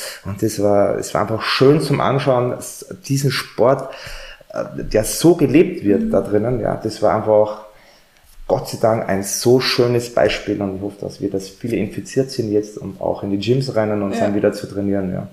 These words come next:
Speaker 1: Wirklich, äh, Top-Leistung und Respekt.
Speaker 2: Ja.
Speaker 1: Ich zieh meinen Hut vor beiden Athleten. Top-Leistung.
Speaker 2: Viele hätten sich ehrlich gesagt nicht gedacht, dass das wirklich über drei Runden geht, weil in der ersten Runde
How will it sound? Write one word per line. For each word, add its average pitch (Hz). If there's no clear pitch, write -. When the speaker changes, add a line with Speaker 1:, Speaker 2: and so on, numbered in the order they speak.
Speaker 1:
Wirklich, 101
äh, -
Top-Leistung 123
und -
Respekt. 120
Speaker 2:
Ja. 208
Speaker 1:
Ich 190
zieh 156
meinen 113
Hut 139
vor -
beiden 110
Athleten. 98
Top-Leistung. 95
Speaker 2:
Viele 220
hätten 220
sich 214
ehrlich 220
gesagt -
nicht 254
gedacht, 214
dass 208
das 202
wirklich 247
über 208
drei 202
Runden 214
geht, 190
weil 208
in 214
der 208
ersten 233
Runde 254